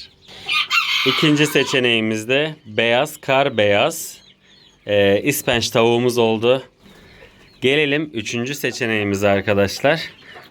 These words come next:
Görmüş olduğunuz yumurtaya yeni başlamış çım bıldırcınlarımızdan bir dişi bir erkek takım olarak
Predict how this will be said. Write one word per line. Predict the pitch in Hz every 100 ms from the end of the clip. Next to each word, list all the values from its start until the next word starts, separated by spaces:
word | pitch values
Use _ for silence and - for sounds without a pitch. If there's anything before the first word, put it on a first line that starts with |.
| _
Görmüş | 113 120 135 156 -
olduğunuz | 147 127 120 113 110
yumurtaya | 113 127 143 147 120 107
yeni | 104 110 135
başlamış | 131 113 - 101 101 151 - - - - -
çım | - - 151 156
bıldırcınlarımızdan | 139 120 110 104 107 107 101 98 98 95 110 135 156 - - _
bir | 104 120 160 160
dişi | 135 127 - 147 131
bir | 135
erkek | 143 127 117 110 143 143
takım | - 117 151 147
olarak | 127 104 95 87